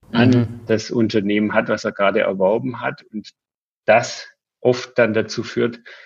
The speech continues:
Speaker 1: dass das Unternehmen in Schwierigkeiten gerät, weil es vorher vielleicht super funktioniert hat, ohne dass jemand so viel Geld rausgezogen hat und dann eben nicht mehr so gut funktioniert.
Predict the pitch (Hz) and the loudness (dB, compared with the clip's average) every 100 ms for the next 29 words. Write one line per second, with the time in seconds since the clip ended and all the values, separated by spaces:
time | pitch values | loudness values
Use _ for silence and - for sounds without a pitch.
0 | - - _ 113 - 104 - 113 113 107 | -20 -20 _ -8 -6 -8 -6 -4 -2 0
1 | 113 117 113 135 147 - 95 85 104 95 | 4 4 4 4 4 0 -6 -6 -6 -6
2 | 101 104 123 123 107 107 - - - _ | -2 0 0 0 -2 -2 -6 -18 -20 _
3 | - 147 139 127 117 110 - 165 151 101 | 2 4 4 4 4 4 0 0 0 -2
4 | 117 107 110 113 117 123 104 110 123 110 | -4 -4 -4 -2 -2 -4 -2 0 0 0
5 | 104 - 110 110 107 110 104 110 110 143 | -4 -2 0 2 0 -4 -2 2 4 4
6 | 113 98 - - - 110 107 107 113 120 | 2 -2 -4 -8 -6 -4 -4 -4 -4 -6
7 | - - 107 113 107 110 110 110 120 147 | -8 -8 -2 2 2 4 2 4 4 2
8 | - 110 95 - 95 - 101 - - - | -2 -4 -4 -10 -10 -10 -12 -12 -12 -10
9 | - | -10